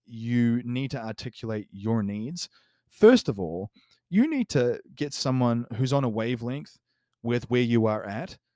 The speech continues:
and someone who is focused on health and someone who is gonna support you. If straight away you get a red flag, like, they don't wanna support you, they want to go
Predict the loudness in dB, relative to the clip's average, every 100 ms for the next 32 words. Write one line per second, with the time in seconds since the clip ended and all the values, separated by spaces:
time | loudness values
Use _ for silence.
0 | _ _ _ _ -4 -2 -2 -2 0 0
1 | 0 0 0 -2 -8 -6 -6 -6 -6 -4
2 | -2 -4 -8 -10 -18 _ _ _ -12 -8
3 | -6 -4 -2 0 -2 0 0 0 -2 -4
4 | -4 -6 -6 -8 -8 -8 -10 -16 -20 _
5 | _ _ _ _ _ 0 0 0 -10 _
6 | -6 0 2 4 4 2 0 -4 -4 -4
7 | -2 -2 -2 -4 -4 -8 -6 -6 -6 -6
8 | -2 0 0 0 -4 -6 -8 -6 -6 -4
9 | -2 0 -2 -2 -6 -4 -4